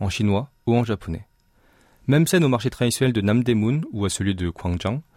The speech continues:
des lieux incontournables pour déguster des snacks et plats traditionnels populaires comme le hot dog, une sorte de crème fourrée aux noix et graines sucrées, ou le pindettok, une galette aux pousses de haricots mungo. Après plus de deux ans marqués par le covid dix-neuf,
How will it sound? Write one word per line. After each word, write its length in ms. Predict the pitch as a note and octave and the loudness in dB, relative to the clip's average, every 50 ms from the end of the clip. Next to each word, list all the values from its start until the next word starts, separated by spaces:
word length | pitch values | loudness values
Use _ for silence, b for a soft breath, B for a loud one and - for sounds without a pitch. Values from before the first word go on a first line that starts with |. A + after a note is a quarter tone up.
| b b b b | b b b b
des 140 | G2+ G#2+ G#2 | 0 0 2
lieux 180 | G#2 G#2 - - | 2 0 -2 -2
incontournables 680 | - B2 - - D3+ C3+ - C3 A#2+ A#2 B2 C3 B2+ G#2+ | -4 -4 -2 -2 -4 -2 0 0 2 2 2 2 0 -2
pour 160 | F2+ - G2 F#2 | -2 -2 -4 -4
déguster 440 | F#2 G#2 A2 A#2+ A2 - - C3+ | -4 -4 -4 -4 -4 -2 -4 -2
des 80 | A#2 G#2+ | -2 -2
snacks 400 | F#2+ - - B2 B2 C#3 - - - | -4 -2 -2 -2 -2 -2 -4 -8 -12
et 40 | G2 | -8
plats 160 | - G2+ F#2 | -6 -6 -6
traditionnels 640 | - - - A#2 A#2+ - - - A2 G#2 A2+ A#2+ | -4 -4 -4 -2 -2 -2 -2 0 0 0 0 0
populaires 600 | - - C3 - - - A#2 G#2 G#2+ A#2+ - _ _ | -2 -4 -6 -4 -2 0 0 2 0 0 -4 _ _
comme 240 | - - F2+ F2 F2+ B B B B B | -6 -4 -4 -4 -6 B B B B B
le 120 | B A2 G2 | B 0 0
hot 100 | F#2+ G2 - _ | 0 0 -2 _
dog, 180 | - F#2+ A2 - - - - - _ | -2 -2 -2 -2 -8 -16 -20 -18 _
une 120 | - A2 G2+ | -4 -4 -2
sorte 200 | - - A2+ G#2+ | -2 -2 -2 -2
de 80 | G#2+ | -4
crème 300 | G2+ - - - G#2 G2 | -4 -4 -2 0 0 0
fourrée 300 | F2+ - - - C3 C#3+ | 0 -2 -4 0 2 2
aux 120 | C#3 B2 G#2 | 4 4 4
noix 280 | G2 G2 G2 G#2 A#2+ - | 2 2 0 0 -2 -4
et 120 | - G2+ F2 | -6 -6 -4
graines 180 | - G#2 G#2+ | -2 -2 -2
sucrées, 460 | A#2 - - G#2+ - - G2+ G2+ C#3 - b b b b b b b b | -2 -4 -6 -10 -6 -4 -4 -6 -6 -8 b b b b b b b b
ou 60 | - | 0
le 140 | A#2+ A2 F#2+ | 0 0 0
pindettok, 560 | F2 - - C#3 C#3+ C#3+ - - - G2 A2 - _ - _ _ _ - | 0 0 0 2 2 0 -2 -2 -2 -4 -4 -4 _ -20 _ _ _ -4
une 160 | A2 G#2+ G#2 | 0 0 2
galette 500 | F#2+ A2+ G#2 G#2 A#2 - _ - - - - | 2 2 2 2 0 -2 _ -14 -18 -10 -10
aux 100 | A#2 G2+ | -10 -10
pousses 240 | - - C3 A#2+ A#2 | -6 -4 -4 -2 -2
de 80 | G#2 | -2
haricots 320 | F#2+ F#2 F#2 F2+ - - A#2+ | -2 -2 -2 -2 -2 0 0
mungo. 360 | A2 G2+ F#2+ F2+ - F2 - - _ _ _ _ _ _ _ - | 2 2 0 -2 -4 -8 -12 -16 _ _ _ _ _ _ _ -6
Après 240 | A#2+ - - E3+ | -6 -2 0 -2
plus 160 | D3+ - - C#3 | -2 -2 -2 -2
de 80 | C3+ | 0
deux 240 | A#2+ C3 C#3 C#3 D#3+ | 2 2 2 2 2
ans 40 | D#3+ | 2
marqués 280 | D3 B2+ - - C#3+ | 2 0 -2 -4 -4
par 140 | C3+ - A2 | -2 0 0
le 100 | G#2 G2 | 0 0
covid 240 | - - G#2+ G2 G#2+ | 0 -2 -2 -2 -2
dix-neuf, 560 | G2+ G2+ F#2+ - B2+ D3 E3 - - - b | -4 -4 -2 -2 0 -2 -2 -4 -8 -18 b